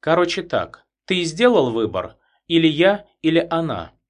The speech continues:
Красивая стерва, даже когда злится. В который раз убедился Мосягин, примирительно улыбнулся,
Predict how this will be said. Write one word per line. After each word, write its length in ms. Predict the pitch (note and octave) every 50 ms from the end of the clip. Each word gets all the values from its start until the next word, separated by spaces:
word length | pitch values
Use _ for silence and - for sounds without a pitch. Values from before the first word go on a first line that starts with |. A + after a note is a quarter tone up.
| _ _ _ _ _
Красивая 640 | - - G#2 F#2+ - - - A2 G#2+ G2 F#2 F#2
стерва, 680 | E2+ - - - - F#2+ F2 E2+ D2+ D2+ D2+ C#2+ - _ _
даже 260 | - G2 G2+ F#2+ G#2
когда 300 | - A2 G#2 F#2+ A2 G#2+
злится. 680 | G2 G#2 G#2+ A#2+ A#2+ A2+ A2+ - - - D#2 C#2 - _ _ _ _ _ _ _ _
В 80 | _ -
который 400 | - A2 - - G2+ G2 F#2+ F#2+
раз 320 | G#2 C3 C3+ A#2 - - -
убедился 480 | C3 G#2 A2 G#2 A2 G#2+ G2+ - -
Мосягин, 600 | G#2+ G#2 G#2+ - - E3 E3 - - F2 E2 - - _ _
примирительно 760 | - A2 G#2+ G#2 G#2+ G#2 A#2 A#2+ A#2+ - D#3 D#3 D#3+ D#3+ - -
улыбнулся, 760 | G#2+ F#2+ G2+ F#2+ G2+ G2 F#2 F2+ E2+ D#2+ - - - D#2+